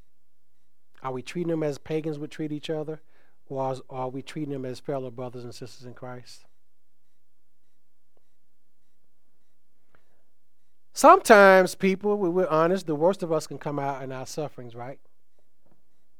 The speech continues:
If you can't say amen, say ouch.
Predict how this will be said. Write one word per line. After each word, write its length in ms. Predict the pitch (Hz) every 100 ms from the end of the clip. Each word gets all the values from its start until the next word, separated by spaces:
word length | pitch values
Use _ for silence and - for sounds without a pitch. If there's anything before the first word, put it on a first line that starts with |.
| - - - - - - - -
If 120 | 120
you 60 | 123
can't 240 | 165 175
say 180 | - 175 165
amen, 320 | 160 160 160
say 240 | 156 160 143
ouch. 520 | 120 117 - -